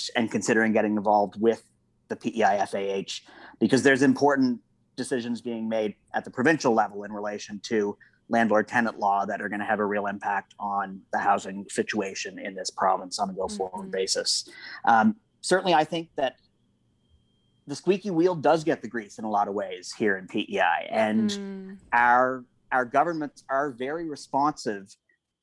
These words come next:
Speaker 1: to, uh, negative sentiment in the public once it gets loud and once it gets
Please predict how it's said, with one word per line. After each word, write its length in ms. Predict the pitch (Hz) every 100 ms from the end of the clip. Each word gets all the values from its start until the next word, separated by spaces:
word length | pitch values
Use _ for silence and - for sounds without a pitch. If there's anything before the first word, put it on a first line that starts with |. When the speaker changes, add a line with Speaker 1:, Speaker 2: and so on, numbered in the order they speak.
| _
Speaker 1:
to, 680 | - - 135 131 120 117 113 _ _ _ _ _
uh, 500 | 107 110 104 101 101 - _ _ -
negative 880 | 123 123 135 139 139 135 127 117 120 _ _ _ _ _ _
sentiment 680 | - - 143 135 123 113 107 - -
in 300 | 131 131 123
the 60 |
public 440 | 117 135 110 117 113
once 400 | 107 117 117 - 123
it 120 | 107 _ _ _ _ -
gets 240 | 110 -
loud 400 | 113 113 113 110
and 180 | 110 104
once 220 | 113 -
it 140 | 110 -
gets 500 | 113 110 - -